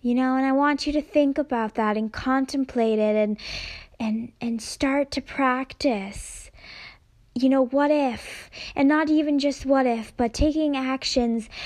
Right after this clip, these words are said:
that can make these dreams a reality. Because we don't have to be trapped in fantasy thought. We don't have to be trapped in fearful fantasy, because I believe that fantasy is when we're, we're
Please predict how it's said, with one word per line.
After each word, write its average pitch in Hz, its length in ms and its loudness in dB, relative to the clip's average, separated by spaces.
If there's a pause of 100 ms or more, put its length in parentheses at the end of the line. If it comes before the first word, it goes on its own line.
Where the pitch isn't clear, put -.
(220)
that 247 260 0 (160)
can 269 260 2
make 285 260 2
these 262 220 0
dreams 233 420 0
a 226 80 0
reality. 190 840 -2 (400)
Because 269 600 0
we 302 80 2
don't 320 200 2
have 302 220 -2
to 285 80 0
be 254 120 -2
trapped 247 440 0
in 233 60 -2
fantasy 226 680 -4
thought. - 640 -10 (280)
We 320 100 0
don't 339 160 2
have 302 180 0
to 277 100 -2
be 262 160 -2
trapped 240 480 -2
in 226 100 -2
fearful 226 540 -2
fantasy, 214 640 -4
because 220 320 -6
I 220 120 0
believe 226 600 0
that 214 140 0 (320)
fantasy 277 680 2
is 220 240 -2
when 214 240 0
we're, 214 260 0 (200)
we're 214 220 2